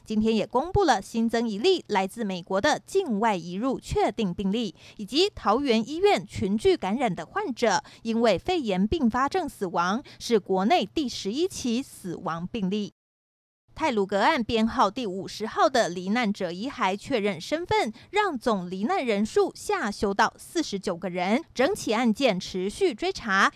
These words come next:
越南籍移工阿好逃亡投靠同乡之前，先到了雇佣他的老板李义祥的办公室以及家中一趟，是为了灭证，还是想找回自己的证件？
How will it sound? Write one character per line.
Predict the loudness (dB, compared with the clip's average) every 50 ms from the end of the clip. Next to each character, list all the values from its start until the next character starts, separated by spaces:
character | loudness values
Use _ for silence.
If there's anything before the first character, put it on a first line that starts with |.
| _
越 | 4 4 4
南 | 4 2 -2
籍 | -4 -4 -4 -4
移 | 0 0
工 | 0 0 0 0
阿 | 0 0 0 0
好 | 0 4 4 4 4 4 0 -6
逃 | 0 4 6 6 6
亡 | 6 4 4 4 4 4 2
投 | 0 -4 -8 -4
靠 | -2 -4 -2
同 | -2 -2 -4 -4
乡 | -2 -4 -6 -6 -2
之 | -2 -2
前， | -2 -2 -2 0 2 2 0 0 -4 -12 -18 -8
先 | -2 -2 0 0
到 | 4 4 4 6
了 | 6 4 4
雇 | 2 0 -2 0
佣 | 2 2 2
他 | 2 0 0 0
的 | 2 4
老 | 4 4 4
板 | 4 2 2 2 0
李 | -2 -6
义 | -8 -6 -6 -6
祥 | -6 -6 -6 -4 -2
的 | -2 -2
办 | -2 -2 -2 -2
公 | -4 -4 -6 -6
室 | -4 -2 0 0 0 0 _
以 | -12 -18
及 | -14 -12 -12 -10
家 | -4 -2 0 0 0
中 | 0 0 -2 -2
一 | -4 -8
趟， | -6 0 2 2 2 0 -2 -10 -18 -14
是 | -10 -4 -2 0 0 -2 -2 0
为 | 0 2 2 2 2
了 | 2 2 2 2 0
灭 | 0 0 0 0 2
证， | 4 6 4 6 4 2
还 | -4 -4 -4 -4
是 | -4 -6 -10
想 | -6 -4 -4 -4 -4 -4
找 | -4 -2 -2 -2 -4
回 | -6 -8 -8 -8 -8
自 | -8 -10 -14
己 | -12 -12 -8
的 | -6 -6 -8
证 | -4 -2 -2 -2 -2 -2
件？ | 2 2 2 2 2